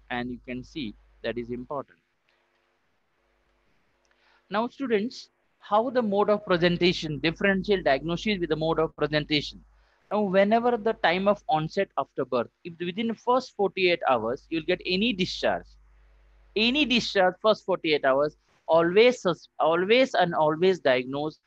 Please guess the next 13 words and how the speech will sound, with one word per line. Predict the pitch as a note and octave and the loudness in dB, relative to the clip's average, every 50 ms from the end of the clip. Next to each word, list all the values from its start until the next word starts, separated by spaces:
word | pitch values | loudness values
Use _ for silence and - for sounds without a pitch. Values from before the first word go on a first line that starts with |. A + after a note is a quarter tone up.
| _ _ _ _ B2 | _ _ _ _ -6
Neisseria | B2 A#2+ A#2+ A#2 A2 A#2+ B2 A#2+ B2+ B2+ C3+ C3+ C3+ C3 | -2 -2 -2 0 0 -2 -2 0 0 2 2 2 0 -2
gonococci, | - A2+ A2+ A2+ A#2 A#2 A#2 - B2+ B2 B2 - _ - E3+ E3 E3 E3+ E3+ - _ _ _ _ _ _ - | -4 -6 -6 -6 -6 -8 -8 -8 -8 -8 -8 -6 _ -2 0 0 0 -2 -4 -10 _ _ _ _ _ _ 0
or | D3+ D3 D3 D3+ D#3 D#3+ D#3+ E3 E3 E3 E3+ _ _ _ _ _ _ _ _ _ _ - | 2 4 4 4 4 4 4 2 2 -2 -8 _ _ _ _ _ _ _ _ _ _ -2
accidentally | E3+ F#3 - _ - - - - C4 C4 B3 F#3 E3 - E3 E3 D#3+ D#3+ - - E3 E3 E3 E3 E3 E3 E3 - _ _ _ _ | -2 -2 -2 _ -12 -16 -4 0 0 0 0 2 2 4 4 4 4 0 -4 -4 0 4 4 6 4 4 2 -2 _ _ _ _
some | _ - - E3 D#3+ E3 E3+ D#3+ _ _ - | _ 0 0 2 2 2 -2 -6 _ _ 0
chemical | F#3+ F3+ F3+ F#3 F#3+ G3 F#3+ - _ G3+ F#3+ F#3 F#3 F3+ - - | 0 2 2 4 2 2 0 0 _ 4 6 6 6 4 0 0
has | D#3 D3+ D3+ D3+ D3+ D3 - | 2 2 4 2 2 0 -4
been | - E3 E3 E3 D#3+ - | -4 -4 -4 -4 -6 -6
instilled | D#3 D#3 D3+ D3+ C#3+ - - - E3+ D#3+ D#3 D#3 D#3+ D3 - | -6 -6 -4 -4 -6 -8 -4 -2 0 0 0 -2 -6 -8 -8
in | D3 C#3 C#3 | -10 -6 -2
the | C#3+ C#3 | -2 -2
baby's | C3+ C3 C3 C3 C3 C3 C3+ C#3 C3 - - _ - | 0 2 0 0 0 0 -2 -2 -2 -6 -10 _ -6
eye. | G#2 - - - - | -6 -6 -6 -8 -14